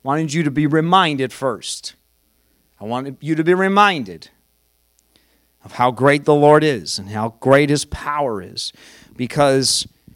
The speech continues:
it says in verse six,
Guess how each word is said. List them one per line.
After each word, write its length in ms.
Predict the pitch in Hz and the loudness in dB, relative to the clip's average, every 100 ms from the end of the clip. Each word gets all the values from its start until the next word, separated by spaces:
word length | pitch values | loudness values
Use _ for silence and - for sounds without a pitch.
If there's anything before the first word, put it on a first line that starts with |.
| _ 127 - _ _ _ _ | _ -20 -20 _ _ _ _
it 140 | - 131 | -8 -4
says 480 | - 185 185 165 - | 0 2 4 2 -2
in 140 | 127 | 0
verse 260 | 143 160 143 | 2 2 0
six, 600 | - 156 151 - - | -2 -2 -2 -4 -6